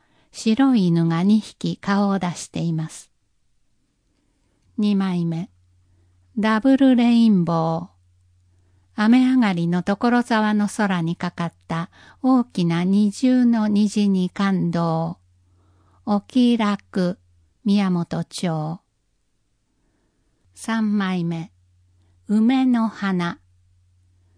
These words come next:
祖父母のお墓参りに訪れた瑞巌寺の梅の花。この写真を見た親戚が、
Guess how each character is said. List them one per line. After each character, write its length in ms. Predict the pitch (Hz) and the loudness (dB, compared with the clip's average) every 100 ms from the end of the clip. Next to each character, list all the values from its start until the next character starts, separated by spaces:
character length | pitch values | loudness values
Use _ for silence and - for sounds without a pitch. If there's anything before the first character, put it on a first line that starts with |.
| _ _ - | _ _ -14
祖 220 | - 226 | -6 -2
父 140 | 285 | 0
母 160 | 269 226 | 0 0
の 200 | 180 185 | 0 -2
お 20 | |
墓 340 | 185 233 247 | -2 -4 0
参 300 | 240 240 226 | 2 2 0
り 140 | 175 170 | -2 -2
に 120 | 170 | -2
訪 120 | 170 180 202 190 170 | -2 -2 -4 -4 -6
れ 140 | 170 | -6
た 320 | - 160 165 _ _ _ | -6 -8 -8 _ _ _
瑞 360 | 220 269 269 254 | -4 0 2 2
巌 340 | 190 165 165 | 0 -2 -4
寺 200 | 156 165 | -4 -4
の 260 | 165 170 - | -2 -2 -2
梅 300 | 214 208 214 | 0 2 2
の 180 | 196 175 | 0 -2
花。 440 | 156 175 165 180 _ _ _ _ _ _ _ _ _ | -6 -8 -8 -8 _ _ _ _ _ _ _ _ _
こ 120 | - | 0
の 140 | 233 254 | 2 2
写 200 | - 247 | 0 -4
真 400 | - 240 233 220 | -2 0 2 2
を 80 | 214 | 0
見 160 | 226 | 0
た 160 | - 165 | -2 -8
親 260 | - 202 | -4 -2
戚 400 | 196 - 180 180 | -2 -4 -6 -4
が、 220 | 170 165 | -4 -6